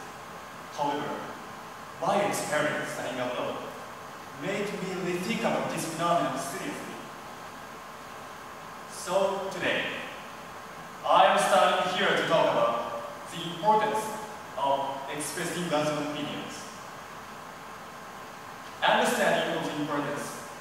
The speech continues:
can give a chance to you. Through my stay in the United States,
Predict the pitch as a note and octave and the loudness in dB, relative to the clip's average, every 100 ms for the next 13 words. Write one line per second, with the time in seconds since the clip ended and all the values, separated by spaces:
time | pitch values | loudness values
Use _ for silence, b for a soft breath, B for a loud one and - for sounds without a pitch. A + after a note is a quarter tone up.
0 | - - G3 F3+ - - - - - F3+ | -12 -4 2 2 2 -2 -4 -6 -8 -2
1 | G3 G3+ G3 - B3+ A#3+ - - - - | 4 4 4 4 6 8 6 4 0 -2
2 | - - - - - - - - - - | -4 -8 -10 -10 -8 -8 -6 -6 -8 -10
3 | - - - - - - - - - - | -12 -12 -12 -12 -12 -12 -12 -12 -12 -12
4 | - - - - - - - - - - | -12 -12 -12 -12 -12 -12 -12 -12 -12 -12
5 | - - - - - - - - - - | -8 -6 -6 -8 -10 -12 -12 -12 -12 -12
6 | - - - - - - - - - A#3+ | -12 -12 -12 -12 -14 -12 -12 -12 -4 0
7 | B3+ B3+ - - A3 D#3+ D3 - B2 B2 | 2 4 4 4 2 2 2 0 0 0
8 | B2 - - - - | 0 -2 -4 -6 -6